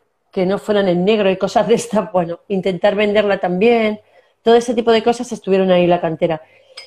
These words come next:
Y, mm, La Gloria de Lavapiés, que es esta obra que hice con Angie y que dirigió Fernando Rocandreu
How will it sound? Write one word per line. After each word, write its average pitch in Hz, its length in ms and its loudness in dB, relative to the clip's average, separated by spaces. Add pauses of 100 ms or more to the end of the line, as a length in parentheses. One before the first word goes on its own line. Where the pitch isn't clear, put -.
(120)
Y, 202 280 6
mm, 175 540 2 (320)
La 202 160 2
Gloria 214 320 4
de 240 80 4
Lavapiés, 233 720 2
que 185 220 0
es 190 160 -6
esta 190 420 2
obra 190 240 2
que 190 120 -8
hice 190 260 -8
con 175 500 2
Angie 196 560 0 (140)
y 185 140 -6
que 170 460 0
dirigió 175 360 -4
Fernando 196 420 -2
Rocandreu 202 600 0